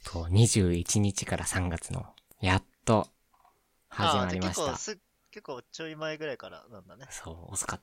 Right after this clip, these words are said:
Speaker 1: た。長かった。二億年ぐらい待ってた。<laughs> で、
Speaker 2: 今んとこは、
Speaker 1: えーっと、これが、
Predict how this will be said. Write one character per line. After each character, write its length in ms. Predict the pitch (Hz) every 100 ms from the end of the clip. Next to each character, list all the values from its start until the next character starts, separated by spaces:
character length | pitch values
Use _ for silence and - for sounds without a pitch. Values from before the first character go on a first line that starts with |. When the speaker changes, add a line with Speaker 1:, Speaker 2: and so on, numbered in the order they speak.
| _
Speaker 1:
た。 400 | - - - 92
長 240 | 95 98
か 100 | 101
っ 60 | 101 _ _
た。 380 | 107 98 98 101 - _
二 160 | 92 95
億 140 | 104
年 120 | 110
ぐ 60 | 107
ら 60 | 90
い 20 |
待 160 | 82
っ 20 | -
て 60 |
た。 220 | - - _ - - - - - - 175 - 135 _ _ _ - _ _ -
<laughs> 1200 | - - - - _ - - - - - - _ 95
で、 300 | 98 107 - - - _ _ - - _ -
Speaker 2:
今 240 | - 165 165
ん 60 |
と 140 | - 156
こ 140 | 147
は、 60 | 139
Speaker 1:
え 100 | 135
ー 40 |
っ 20 |
と、 80 | -
こ 120 | 101
れ 200 | 110 123
が、 320 | 117 131 135